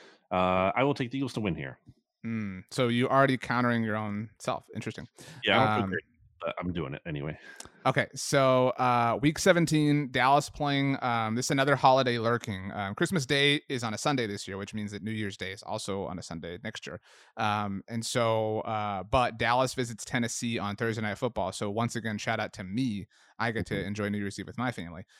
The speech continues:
Speaker 2: But, um, I have Dallas losing to
Speaker 1: Ooh,
Speaker 2: Tennessee.
Speaker 1: interesting.
Speaker 2: Um,
Speaker 1: I, I'll take them, I'll take the
Speaker 2: I
Speaker 1: Cowboys to
Speaker 2: mean,
Speaker 1: win.
Speaker 2: I'm, I'm not, like, saying, like, "Oh, the Titans are, like, rough and tough and scary," but, like, there is, like, you have, you know, they're gonna, like, every team's gonna lose games, you know what I mean? Like, so Titans are,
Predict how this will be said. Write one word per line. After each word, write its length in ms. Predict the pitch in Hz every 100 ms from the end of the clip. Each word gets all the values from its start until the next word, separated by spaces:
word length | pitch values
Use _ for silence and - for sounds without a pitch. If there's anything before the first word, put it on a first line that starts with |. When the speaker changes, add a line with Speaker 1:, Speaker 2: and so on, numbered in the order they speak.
| - _
Speaker 2:
But, 260 | 120 113
um, 260 | 107 107 101
I 120 | 113 135
have 140 | 139
Dallas 320 | 131 120 107
losing 320 | 104 101 85 71 _
to 60 | 117
Speaker 1:
Ooh, 40 |
Speaker 2:
Tennessee. 420 | - 101 170 82 - -
Speaker 1:
interesting. 260 | 110 - 110
Speaker 2:
Um, 240 | 107 98
Speaker 1:
I, 40 | 87
I'll 100 | 85
take 420 | - - - _ 90
them, 240 | 82 80 - _ _
I'll 100 | -
take 100 | 127
the 60 | 98
Speaker 2:
I 40 |
Speaker 1:
Cowboys 140 | 160 156
to 40 |
Speaker 2:
mean, 120 | 156
Speaker 1:
win. 140 | 151 92 - _ _ _
Speaker 2:
I'm, 200 | 135 135 -
I'm 120 | 151
not, 200 | 175 165
like, 160 | 135 127
saying, 320 | - 120 120
like, 280 | 113 98 -
"Oh, 140 | 127 110
the 60 |
Titans 320 | 101 113 104 110
are, 160 | 92
like, 180 | 92 95
rough 240 | 104 107 -
and 100 | 101
tough 180 | 107
and 80 | 98
scary," 280 | 98 95 104
but, 120 | 110
like, 200 | 120 117
there 160 | 131 123
is, 400 | 127 135 117 -
like, 160 | 135 -
you 60 |
have, 180 | 127 143 - -
you 140 | 185
know, 80 | 104 -
they're 120 | 151
gonna, 160 | 175 151 143
like, 140 | 139 -
every 140 | 165
team's 200 | 160 151
gonna 120 | 135
lose 160 | 117 104
games, 220 | - -
you 80 | 127
know 60 | 127
what 60 |
I 20 |
mean? 140 | 127 123
Like, 180 | 113 -
so 180 | 120
Titans 320 | 107 143 139 127
are, 300 | 120 117